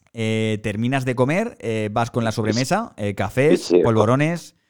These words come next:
Speaker 2: Turrones.
Speaker 1: Turrones. Luego, eh, sigues con los, con los cubatas, eh, con las, eh, los frutos secos. Eh, luego, eh, sigues con las pastas, los polvorones y luego ya <laughs> seguimos
Speaker 2: Los churros con chocolate, ¿eh?
Speaker 1: Sí,
Speaker 2: A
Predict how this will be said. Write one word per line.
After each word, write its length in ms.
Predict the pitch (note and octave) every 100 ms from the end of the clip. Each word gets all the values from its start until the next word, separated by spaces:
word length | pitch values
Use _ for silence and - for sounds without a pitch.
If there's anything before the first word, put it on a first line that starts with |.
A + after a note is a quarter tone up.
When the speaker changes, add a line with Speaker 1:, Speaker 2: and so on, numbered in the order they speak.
| _ _ _ _
Speaker 2:
Turrones. 680 | - - F2 G#2+ A2 - -
Speaker 1:
Turrones. 460 | A2+ A2+ D3+ F3 A#2
Luego, 460 | C3+ D#3 F#3 G3+ -
eh, 240 | A2+ A2
sigues 420 | G#2+ C#3 C3+ D3+
con 320 | - A#2+ A2 G#2+
los, 460 | G#2 G2+ G2 F#2+
con 220 | - G2
los 220 | F#2+ F#2+ -
cubatas, 600 | G2 C#3+ E3+ G#3 G#3 -
eh, 260 | G#2+ G#2 G2+
con 260 | G#2+ G#2 G2+
las, 480 | G2 G2 G2 F#2+ -
eh, 140 | G2+
los 140 | G2
frutos 260 | G#2+ A#2 A2
secos. 540 | - D#3+ G#3+ A#3+ - _ _ _ _
Eh, 540 | - A#2 A2 G#2+ G#2+ G#2
luego, 580 | B2 B2+ D3+ F3 F#3 - _ _ _ -
eh, 260 | A2 G#2+
sigues 280 | G#2 A#2+ A#2+
con 140 | B2
las 80 | G#2+
pastas, 520 | - D#3+ A#3 B3 - -
los 140 | A2+
polvorones 540 | G#2 G#2+ A2+ G#3 C4+ -
y 120 | C3+
luego 300 | B2+ D#3+ G#3+ G#3+ C3+
ya 140 | D#3+
<laughs> 640 | F3 D#3 - - - _ _
seguimos 460 | - - D3+ - F#3+
Speaker 2:
Los 100 | E3+
churros 240 | E3+ D#3+
con 140 | G#2+
chocolate, 500 | G2 G#2 G#2 C#3+ C#3
¿eh? 40 | G2+
Speaker 1:
Sí, 60 |
Speaker 2:
A 40 | -